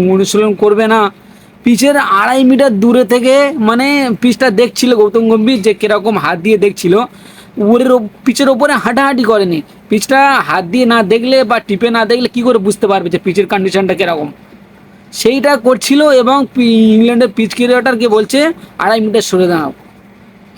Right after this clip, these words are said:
উনি একটা হেড কোচ, উম, ইন-, ভারতীয় দলের হেড কোচ,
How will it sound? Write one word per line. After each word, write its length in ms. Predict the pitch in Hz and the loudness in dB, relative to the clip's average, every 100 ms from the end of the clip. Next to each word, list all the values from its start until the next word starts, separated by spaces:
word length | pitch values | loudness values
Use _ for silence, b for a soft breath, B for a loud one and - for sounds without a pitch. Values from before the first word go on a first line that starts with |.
| - | -4
উনি 460 | 220 202 196 214 233 | 0 2 2 2 0
একটা 200 | 190 202 | -2 -4
হেড 280 | 151 220 | 0 0
কোচ, 260 | - 220 160 | 0 -2 0
উম, 240 | 208 202 226 | -2 -2 0
ইন-, 300 | 214 214 202 | 2 2 0
ভারতীয় 420 | 165 185 202 254 | 0 -2 -2 0
দলের 300 | 226 240 220 | 2 2 2
হেড 200 | 165 202 | 2 0
কোচ, 360 | - 180 165 | 0 -2 -2